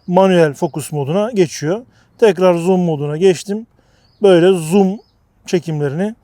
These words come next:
gerçekleştirebiliyoruz.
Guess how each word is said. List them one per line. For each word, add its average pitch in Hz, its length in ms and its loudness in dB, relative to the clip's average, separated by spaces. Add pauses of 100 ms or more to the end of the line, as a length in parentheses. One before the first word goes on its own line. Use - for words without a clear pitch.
(440)
gerçekleştirebiliyoruz. 160 1800 -2